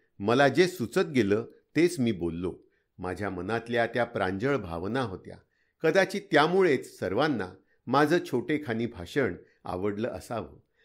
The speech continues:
माझे सर्व सहकारी, विशेषतः बी अशोक सर, माझ्यावर प्रचंड खुश होते. प्रत्येकाने जवळ येऊन माझं अभिनंदन केलं.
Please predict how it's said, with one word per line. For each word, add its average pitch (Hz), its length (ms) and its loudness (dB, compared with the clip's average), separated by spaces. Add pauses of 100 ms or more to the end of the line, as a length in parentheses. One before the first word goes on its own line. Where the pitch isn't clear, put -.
(160)
माझे 95 260 -4
सर्व 104 300 -2
सहकारी, 101 580 -2 (420)
विशेषतः 131 720 -2 (380)
बी 123 300 -6
अशोक 156 380 -4
सर, 110 300 0 (340)
माझ्यावर 160 460 2
प्रचंड 170 480 0 (120)
खुश 147 240 2
होते. - 340 -16 (340)
प्रत्येकाने 170 600 4
जवळ 127 360 4
येऊन 113 420 0
माझं 98 440 -2
अभिनंदन 95 560 -6
केलं. - 280 -14